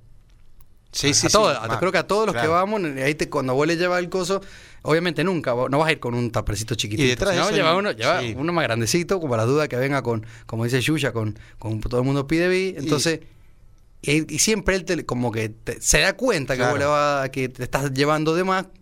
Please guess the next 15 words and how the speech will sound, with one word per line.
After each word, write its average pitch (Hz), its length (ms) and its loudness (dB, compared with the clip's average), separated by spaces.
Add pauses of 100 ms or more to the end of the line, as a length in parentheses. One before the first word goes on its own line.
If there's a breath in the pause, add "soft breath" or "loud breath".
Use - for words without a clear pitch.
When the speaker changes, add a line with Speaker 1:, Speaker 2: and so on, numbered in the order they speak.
(300 soft breath)
Speaker 2:
para 117 220 0
que 143 80 0
él 147 120 0
te 147 100 0
va 160 120 2
a - 20 2
dar 190 160 2
un 147 100 -6
poquito 147 420 -2
más, 208 120 0
que 139 100 -2
quizás 127 260 0
no, 214 220 0
te - 80 -2
dice, 175 220 0